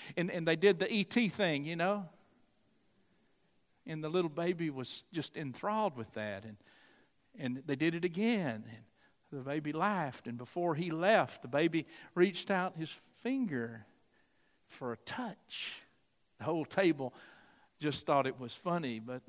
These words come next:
the man who told me the, the story, he, he got a lot out of that birthday touch at that meal he was eating by himself alone,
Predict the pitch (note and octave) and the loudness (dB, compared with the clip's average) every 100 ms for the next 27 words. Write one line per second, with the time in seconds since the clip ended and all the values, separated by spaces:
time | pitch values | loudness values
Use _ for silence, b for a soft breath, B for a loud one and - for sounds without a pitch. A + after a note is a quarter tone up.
0 | E3+ A#2 C3 D3 C3+ D#3 - D#3 C3+ B2+ | -12 -6 -4 -2 -2 -2 0 0 0 -4
1 | A2+ - - D#3+ A#2+ - F#3 F#3+ C3+ A#2+ | -6 -10 -16 -12 -12 -8 -4 -2 -2 -4
2 | B B B - C#3 E3 - C3 G3 D#3+ | B B B -16 -8 -8 -6 -4 -2 2
3 | D3 D3 - - - B2 C3 E3 G3 F3 | 0 0 -8 -18 -8 -6 -4 -2 0 0
4 | - D3 F#3+ D3 A#2+ B2+ D3 C3 B2+ - | -4 -2 0 0 -4 -8 -6 -4 -4 -4
5 | C3+ A#2 A2 - - B2+ - - - - | -6 -6 -8 -10 -6 -6 -8 -10 -8 -10
6 | _ b b b b b b _ - A#2 | _ b b b b b b _ -18 -6
7 | C3+ B2+ C3 C#3+ B2 A#2 C#3 A#2 A2 C3+ | -4 -4 -4 -2 -2 -4 -6 -6 -4 -4
8 | B2 A2+ A#2+ A#2+ G2+ G2 - D3+ A#2+ - | -4 -4 -4 -4 -6 -10 -10 -6 -6 -6
9 | A2 G#3 E3+ | -8 -6 -8